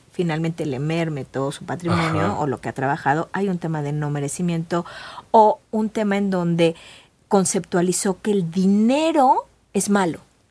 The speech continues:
Speaker 2: Ujú.
Speaker 1: Entonces hay que deshacerse fácil y
Speaker 2: Lo
Speaker 1: rápido.
Speaker 2: tengo que apostar.
Speaker 1: Exactamente. Te, me, me estoy acordando precisamente de un caso en donde él tenía la programación de que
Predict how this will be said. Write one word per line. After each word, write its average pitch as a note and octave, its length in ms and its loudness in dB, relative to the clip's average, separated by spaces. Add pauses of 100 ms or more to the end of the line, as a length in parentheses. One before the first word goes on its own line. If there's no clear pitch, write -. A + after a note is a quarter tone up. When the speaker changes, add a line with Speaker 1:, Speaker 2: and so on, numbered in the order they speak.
Speaker 2:
Ujú. E2+ 260 -14 (340)
Speaker 1:
Entonces F3 380 -2
hay G#3+ 100 -2
que A3+ 160 -2
deshacerse F#3 640 -4
fácil - 600 -4
y G#3+ 100 -2
Speaker 2:
Lo F3 120 -2
Speaker 1:
rápido. E3 300 -2
Speaker 2:
tengo G#2+ 200 2
que - 100 -8
apostar. F#2 460 -8 (380)
Speaker 1:
Exactamente. - 760 -8 (440)
Te, D#3 280 2
me, D#3+ 260 -2
me D#3+ 100 -4
estoy D#3+ 200 2
acordando E3+ 400 -2
precisamente E3 560 -4
de E3+ 60 0
un F3 100 -2
caso G3 300 0
en F3+ 120 -4
donde D3+ 460 -4
él G3+ 260 2 (380)
tenía G3 320 2
la A3+ 100 2
programación A3 840 0 (500)
de F3+ 400 2
que - 140 -8